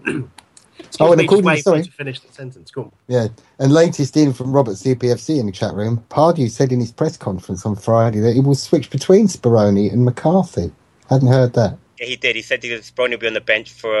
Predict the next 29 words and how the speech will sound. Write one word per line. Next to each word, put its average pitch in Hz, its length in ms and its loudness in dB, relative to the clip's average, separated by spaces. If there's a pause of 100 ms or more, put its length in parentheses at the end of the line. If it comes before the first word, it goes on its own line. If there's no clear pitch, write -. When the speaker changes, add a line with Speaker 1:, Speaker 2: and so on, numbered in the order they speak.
Speaker 3:
uh, 104 60 -8
the 101 120 -18
Stoke - 300 -4
match. 90 260 -14
He 104 60 -20
did 98 140 -14
say 87 160 -10
that. 80 160 -14 (520)
Speaker 1:
Yeah, 90 520 -20
yeah, 110 60 -14
he 104 60 -16
did, 98 160 -18
yeah. 104 140 -18 (340)
No, 254 120 2
it's 247 100 -2
interesting 220 420 -6
times, 180 300 0
but, 170 200 -2
you 180 60 2
know, 151 180 0 (200)
he, 156 180 -10 (100)
Hennessy's 170 440 -2
number 147 240 0
one. 135 240 0 (180)
Absolutely 127 560 -6
number 113 220 -6
one 107 260 -8
now, 107 200 -4
and, 117 380 -8